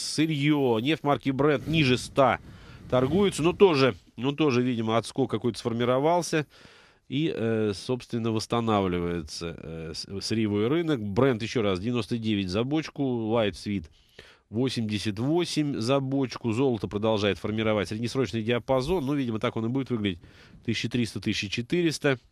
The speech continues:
Далее, индикатор валютного рынка, евро-доллар, также, в принципе, можно говорить, э, о диапазоне каком-то. Один тридцать шестьдесят сейчас его текущая котировка.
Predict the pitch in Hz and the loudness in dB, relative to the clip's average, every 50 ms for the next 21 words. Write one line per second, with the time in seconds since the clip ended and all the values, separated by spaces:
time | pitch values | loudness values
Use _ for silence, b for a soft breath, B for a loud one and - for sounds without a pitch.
0 | _ _ _ _ _ _ _ _ _ _ _ _ _ _ - - B B B B | _ _ _ _ _ _ _ _ _ _ _ _ _ _ -14 -14 B B B B
1 | B B B B B B - 104 104 110 156 175 170 160 156 151 143 135 135 131 | B B B B B B -18 -8 0 4 4 6 6 4 4 2 2 2 2 2
2 | 123 117 123 135 143 151 156 185 175 156 156 160 165 165 - 147 147 143 143 143 | 2 0 -2 -2 -4 0 2 2 4 6 6 4 4 2 2 2 2 4 4 4
3 | 139 123 107 - 117 110 107 127 160 170 151 135 139 147 143 135 135 151 151 147 | 2 0 0 0 0 0 2 2 2 2 4 4 2 2 2 2 0 2 4 4
4 | 135 123 117 110 101 - 160 156 147 123 104 95 104 110 98 - - 127 131 120 | 4 4 2 0 0 4 4 4 4 4 0 0 0 -2 -2 -2 -2 -4 -2 -2
5 | 101 - - 107 104 107 98 98 101 107 101 92 - - 71 87 87 55 50 62 | -4 -6 -6 -4 -2 -2 -2 -2 -2 -2 -2 -2 -4 -8 -8 -6 -8 -8 -8 -10
6 | 82 92 95 92 104 104 95 - 135 139 156 190 185 165 139 147 127 - 143 131 | -8 -8 -4 -2 -2 -2 0 0 0 2 2 2 0 2 0 0 0 0 0 -2
7 | 117 110 - 110 101 104 117 123 135 117 - 127 127 117 - 117 95 - - 107 | -2 0 -2 0 0 0 0 -2 -4 -4 -2 -2 -2 -2 -2 -4 -4 -2 -2 -2
8 | 98 110 113 - - 101 85 78 95 85 - 92 87 - 90 90 90 85 - 90 | -2 -2 -4 -2 0 -2 -2 -2 -6 -10 -10 -10 -8 -8 -6 -8 -8 -8 -10 -10
9 | - 104 92 - - 95 85 - 95 - 135 139 160 170 156 - - 110 104 | -8 -8 -8 -6 -6 -8 -6 -8 -8 -4 -4 -4 -4 -4 -6 -8 -10 -12 -12